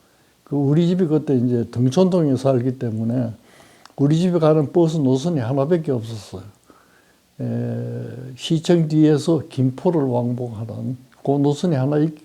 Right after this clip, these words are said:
하나밖에 없기 때문에 그 집에다가 연락했더니 이제 그 아내는 지나가는 버스마다 올라타고 이제 찾고 나는, <clears throat> 어, 시청 근방에서 내가 찾고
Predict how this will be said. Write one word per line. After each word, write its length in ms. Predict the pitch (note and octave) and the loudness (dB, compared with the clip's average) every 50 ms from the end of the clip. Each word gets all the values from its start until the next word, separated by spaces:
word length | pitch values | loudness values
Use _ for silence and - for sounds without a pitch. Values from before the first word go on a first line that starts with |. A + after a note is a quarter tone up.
| _ _ _ | _ _ _
하나밖에 520 | - - C#3+ D3+ D3+ F3+ E3+ E3 - D#3+ | -8 -4 -4 0 0 0 0 0 0 -2
없기 280 | D3 C#3 C3+ - C#3 C3+ | -2 -2 -4 -8 -6 -4
때문에 480 | C#3 C3 A#2+ B2+ B2+ B2 B2 A#2+ B2 A2 - - - - - _ _ _ _ _ _ _ _ _ _ _ - - | -4 -2 0 0 0 0 -2 -4 -6 -10 -14 -20 -20 -20 -20 _ _ _ _ _ _ _ _ _ _ _ -20 -6
그 160 | - E3+ C#3 | -4 -4 -2
집에다가 480 | - F#3 E3+ E3+ E3+ D#3 D#3 C#3+ C#3 | 0 0 2 2 2 2 2 2 2
연락했더니 760 | C#3 D3 D3 C#3 C3+ C3 B2 C3+ B2+ A#2+ - C3+ A#2+ A#2+ A#2 A#2 | 2 2 2 2 0 0 0 -2 -2 -2 -4 -4 -2 -2 -4 -4
이제 280 | A#2 B2 A#2 A#2 A#2 A#2 - _ _ _ _ _ _ _ _ _ _ _ _ _ _ | -6 -6 -8 -8 -8 -10 -14 _ _ _ _ _ _ _ _ _ _ _ _ _ _
그 440 | _ - C3+ C3 B2 B2+ C3+ C#3+ D#3 D3+ D3+ | _ -10 -8 -8 -6 -8 -8 -8 -8 -4 -2
아내는 480 | D3+ C#3+ C#3+ C#3 C3 A#2+ A2+ A2 A2+ A2 - _ _ _ _ _ _ _ _ _ _ _ _ _ _ _ | -2 0 0 0 -2 -2 -4 -6 -8 -12 -14 _ _ _ _ _ _ _ _ _ _ _ _ _ _ _
지나가는 540 | - - C#3 C#3+ C#3+ D3 C#3 C#3 C3 B2 - | -4 0 0 2 2 2 2 0 0 -2 0
버스마다 520 | - E3+ D#3 B2 - D3+ C3+ C3 B2+ C#3 | 2 2 2 2 0 -2 -2 0 0 0
올라타고 680 | C3 A#2+ B2+ C#3+ C3+ B2 A#2 - - B2+ C3 C3 B2+ A2+ | 0 0 0 0 0 0 -2 -2 -4 -6 -4 -2 -4 -4
이제 220 | G#2+ A2+ A#2+ A2 G#2 | -6 -6 -8 -10 -10
찾고 720 | - - - B2+ - _ _ - B2 G#2+ G#2 G2+ A2+ A#2 - _ _ _ _ _ _ | -12 -12 -12 -14 -14 _ _ -6 -4 -4 -4 -8 -12 -14 -16 _ _ _ _ _ _
나는, 500 | - C3+ C3+ C#3 C#3+ C3+ B2+ B2 A#2 - - - _ _ | -2 0 2 2 2 2 0 -2 -4 -8 -12 -20 _ _
<clears throat> 1200 | - - - - - - _ _ _ _ _ _ _ _ _ _ _ _ _ _ _ _ _ _ | -2 -2 -2 -6 -12 -20 _ _ _ _ _ _ _ _ _ _ _ _ _ _ _ _ _ _
어, 500 | D3+ C3+ C3 B2 B2 B2 B2 B2+ B2+ C3 B2+ | -6 -6 -4 -4 -4 -6 -6 -8 -10 -10 -12
시청 520 | - - D3+ C3+ - D#3 D3 C#3+ C3+ C3 | -8 -6 -6 -2 -2 0 0 2 0 0
근방에서 640 | B2+ - D3 D3 D3+ E3 D#3+ D3+ D3 C#3 B2+ - B2 | 2 2 0 2 4 4 4 4 4 0 -2 -4 -6
내가 260 | A2+ A2+ A#2+ A#2 A2+ G2+ | -8 -6 -6 -8 -8 -10
찾고 480 | - - C3+ B2 - - A#2+ A2+ G#2+ | -10 -14 -16 -14 -12 -12 -12 -12 -12